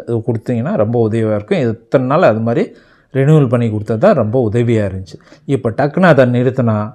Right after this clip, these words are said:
அவங்க வேற இடத்த தேடி போக வேண்டியதா இருக்கும். அதிக வட்டி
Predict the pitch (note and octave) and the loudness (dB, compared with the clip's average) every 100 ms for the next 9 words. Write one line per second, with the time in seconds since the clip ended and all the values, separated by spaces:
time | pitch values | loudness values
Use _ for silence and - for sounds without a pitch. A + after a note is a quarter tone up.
0 | _ _ _ A#2 B2 A#2+ A#2 C#3+ D3 C3+ | _ _ _ -4 -2 0 4 4 6 4
1 | C3+ C#3 B2 B2 B2 A#2+ A#2+ A#2 A2 A2 | 2 0 2 0 0 0 0 0 0 -2
2 | G#2+ G#2+ G2+ - G#2 F#2+ - _ _ _ | -2 -4 -4 -8 -8 -8 -12 _ _ _
3 | B2 C3 D3+ D3 C3 A#2+ A2 A#2 A2+ | 0 4 6 6 6 6 2 0 2